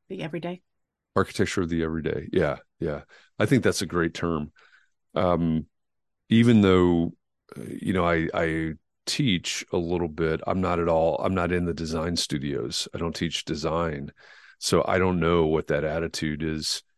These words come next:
Speaker 2: today, but it was, you know, you and I were in school overlapping, you know, at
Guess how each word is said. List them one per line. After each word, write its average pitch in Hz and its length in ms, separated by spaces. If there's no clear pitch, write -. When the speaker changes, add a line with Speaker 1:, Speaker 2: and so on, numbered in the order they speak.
Speaker 2:
today, 85 400
but 80 160
it 90 100
was, 85 520
you 120 140
know, 110 60
you 117 180
and 95 100
I 85 180
were 76 400
in 87 120
school 80 640
overlapping, 80 880
you - 140
know, 76 100
at 78 60